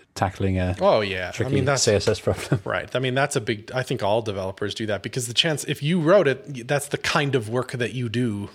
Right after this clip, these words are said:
Speaker 2: probably.
Speaker 1: Yeah.
Speaker 2: So you'll, you'll, I
Speaker 1: Yeah.
Speaker 2: think that's really, really common. It certainly is for me. I try to remember to only go, you know, like, if I know something's on our site,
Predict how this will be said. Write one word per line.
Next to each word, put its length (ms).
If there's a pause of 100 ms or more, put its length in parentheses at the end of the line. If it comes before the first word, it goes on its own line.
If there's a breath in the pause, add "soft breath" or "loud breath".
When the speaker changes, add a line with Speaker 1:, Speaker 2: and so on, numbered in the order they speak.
(100)
Speaker 2:
probably. 680 (180 loud breath)
Speaker 1:
Yeah. 340
Speaker 2:
So 140
you'll, 260
you'll, 320
I 40
Speaker 1:
Yeah. 60
Speaker 2:
think 160
that's 200
really, 480
really 340
common. 340
It 100
certainly 360
is 180
for 160
me. 260 (1000 loud breath)
I 140
try 160
to 100
remember 400
to 160
only 320
go, 180
you 120
know, 120
like, 200
if 100
I 80
know 240
something's 380
on 160
our 160
site, 420